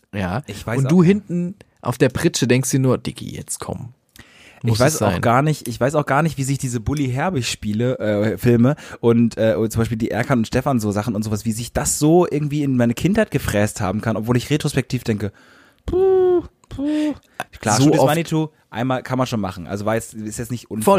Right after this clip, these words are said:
Speaker 1: Voll.
Speaker 2: So, ne?
Speaker 1: Man
Speaker 2: Kann
Speaker 1: kann,
Speaker 2: man machen.
Speaker 1: genau. Man kann viele von denen einmal machen. Aber ich hab's auch oft erlebt, dass, ähm, das ist diese, wie, wie, wie soll ich das sagen? Auf so Übernachtungsfeiern oder so, so Übernachtungspartys,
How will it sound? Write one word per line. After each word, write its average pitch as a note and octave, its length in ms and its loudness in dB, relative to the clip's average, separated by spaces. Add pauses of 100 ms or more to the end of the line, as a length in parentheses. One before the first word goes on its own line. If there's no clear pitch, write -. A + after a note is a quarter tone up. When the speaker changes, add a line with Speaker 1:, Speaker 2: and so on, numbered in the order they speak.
(100)
Speaker 1:
Voll. F#2 140 -12 (220)
Speaker 2:
So, - 140 -16
ne? F3 80 -4
Speaker 1:
Man C3+ 120 4
Speaker 2:
Kann E3+ 120 2
Speaker 1:
kann, G3+ 80 2
Speaker 2:
man G2+ 120 -2
machen. - 240 -20 (400)
Speaker 1:
genau. C#3 320 0 (300)
Man C3 120 0
kann D3 140 2
viele A3 240 2
von A2+ 180 0
denen G#2 240 0
einmal G2+ 400 2
machen. G2+ 460 -2 (420)
Aber A2+ 160 2
ich A#2 100 -2
hab's D3+ 140 -2
auch D3+ 200 0
oft - 200 -2
erlebt, B2 320 0
dass, - 340 -2
ähm, G#2+ 440 0 (580)
das - 220 -2
ist - 320 -4
diese, G#2 760 2
wie, - 160 -8
wie, F2+ 160 -10
wie G#2 60 -6
soll G2 140 -4
ich - 80 -6
das - 160 -6
sagen? G#2 320 0 (420)
Auf - 140 -4
so - 100 2
Übernachtungsfeiern A2+ 920 2
oder F2 220 0
so, F2+ 380 -2 (100)
so - 120 -12
Übernachtungspartys, G2+ 1000 -2